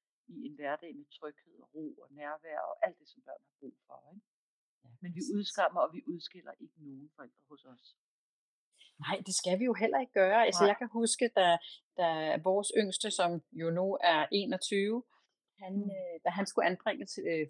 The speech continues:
Speaker 2: fra fødslen, øh, og det vil sige, at vi bliver, øh, godkendt inden, øh, og der er hans mor med, øh, og gravid, øh, og hendes første, øh, spørgsmål til mig, øh, det er: "Hvad synes du om mig som mor,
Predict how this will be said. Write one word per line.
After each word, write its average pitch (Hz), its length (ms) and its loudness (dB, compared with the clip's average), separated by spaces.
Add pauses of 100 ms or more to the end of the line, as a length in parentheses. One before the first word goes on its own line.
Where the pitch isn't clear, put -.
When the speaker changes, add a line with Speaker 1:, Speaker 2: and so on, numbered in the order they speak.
Speaker 2:
fra - 160 -2
fødslen, 233 420 -2 (420)
øh, 160 500 0 (100)
og - 120 -2
det 196 80 2
vil 185 80 2
sige, 202 380 -2 (100)
at 165 160 -2
vi 190 180 -2
bliver, 165 520 2
øh, 147 340 0
godkendt 196 680 4
inden, 208 420 2 (480)
øh, 170 260 -2
og 156 80 6
der 208 160 4 (180)
er 147 120 2 (200)
hans 160 240 -2
mor 170 220 0
med, 175 180 4 (320)
øh, 156 260 2
og - 140 -12
gravid, 208 300 4 (560)
øh, 170 280 2
og 170 100 4
hendes 214 260 0 (180)
første, 196 420 4 (220)
øh, 160 240 -2
spørgsmål 185 600 -2 (220)
til 160 100 -2
mig, 165 280 0 (600)
øh, 151 280 -2 (100)
det 180 100 0
er: 160 180 4 (280)
"Hvad 175 120 0
synes - 320 -6
du 185 220 -6 (180)
om 180 100 -2
mig 156 300 -2 (140)
som - 200 -12
mor, 165 400 -2